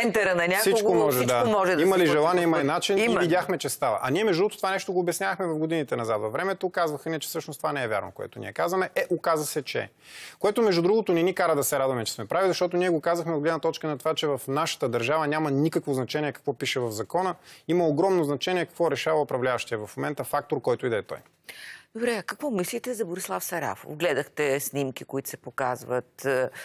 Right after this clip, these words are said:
Speaker 1: предполагам, сте чели.
Speaker 2: Няма разлика между Борислав Сарафов и Иван Гешев. Определено няма никаква разлика. Той е на практика един и същи образ, само че с, е, различна лична карта.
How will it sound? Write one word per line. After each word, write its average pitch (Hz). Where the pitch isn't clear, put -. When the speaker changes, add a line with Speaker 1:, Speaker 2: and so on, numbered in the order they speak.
Speaker 1:
предполагам, 143
сте -
чели. 135
Speaker 2:
Няма 180
разлика 110
между 104
Борислав 139
Сарафов 151
и -
Иван 110
Гешев. -
Определено 156
няма 135
никаква -
разлика. -
Той 165
е 156
на 151
практика 156
един 139
и 135
същи -
образ, 151
само 127
че -
с, -
е, 135
различна 131
лична 113
карта. -